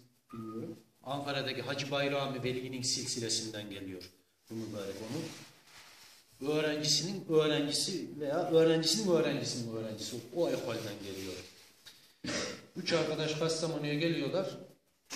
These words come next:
Ilgaz Dağı'nın en zirvesine Haçet deriz biz. Halk arasındaki ismi oranın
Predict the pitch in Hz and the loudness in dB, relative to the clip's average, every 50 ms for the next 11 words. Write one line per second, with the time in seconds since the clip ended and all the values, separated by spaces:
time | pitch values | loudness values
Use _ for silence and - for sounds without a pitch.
0 | - - 165 165 160 156 160 160 143 156 156 151 147 147 143 147 156 156 151 - | -2 0 0 0 2 2 2 2 2 2 0 0 2 0 0 0 0 0 -2 -2
1 | - - - 143 143 - - 170 202 202 170 - - 156 151 - 143 - - - | -2 -4 -4 -2 -2 -4 -2 -4 -4 -6 -6 -4 -4 -2 0 0 -2 -2 -2 -4
2 | - 110 104 98 - - - 98 - - - - - - - 127 131 - 120 113 | -6 -8 -6 -6 -8 -10 -6 -4 -2 -2 -2 -2 -4 -4 -2 -2 -2 -2 -2 -4
3 | 113 113 - 117 113 113 120 123 - - 123 120 135 160 180 | -4 -4 -4 -4 -4 -6 -6 -6 -6 -4 -4 -4 -4 -4 -6